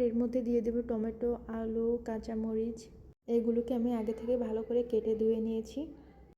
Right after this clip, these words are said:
এবার সবজিগুলো একটু ভাজা ভাজা করে নিব। এবার এর জন্য দিয়ে দিব হলুদ, পরিমাণ মতো লবণ দিয়ে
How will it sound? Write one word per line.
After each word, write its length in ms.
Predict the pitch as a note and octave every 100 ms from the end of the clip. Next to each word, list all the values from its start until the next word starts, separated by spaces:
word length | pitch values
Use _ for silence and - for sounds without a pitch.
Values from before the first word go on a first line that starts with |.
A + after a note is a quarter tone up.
| -
এবার 260 | B3 B3 -
সবজিগুলো 560 | B3 A#3+ B3 A#3+ A#3 B3
একটু 160 | A#3+ B3
ভাজা 280 | A3+ A3+ A#3
ভাজা 240 | A#3 A3+ A#3+
করে 240 | A#3+ A#3
নিব। 220 | A3+ A3+ A3+ - -
এবার 220 | A3+ A#3
এর 140 | A3+ A3
জন্য 220 | A#3 A3+ A#3+
দিয়ে 180 | A3+ A3
দিব 200 | A3 A3 B3 A#3
হলুদ, 420 | A3+ G#3+ A#3 B3+ - - - -
পরিমাণ 320 | A#3 A3+ A3
মতো 240 | A3 A3 A#3
লবণ 400 | A3+ G#3+ G#3+ C4 - - - - A#3
দিয়ে 280 | A#3 A#3+